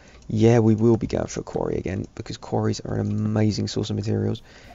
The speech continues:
um, and very easy. So we will be going for a quarry again, but it will be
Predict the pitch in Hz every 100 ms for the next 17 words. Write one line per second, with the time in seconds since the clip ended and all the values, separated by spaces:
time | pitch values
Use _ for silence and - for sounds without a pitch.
0 | - - _ 127 123 117 113 107 107 107
1 | 110 104 110 - - - - - - -
2 | 113 - 123 156 156 139 113 107 - 113
3 | 101 110 139 - - - - - - 117
4 | 110 - - - - 127 117 113 117 113
5 | 107 107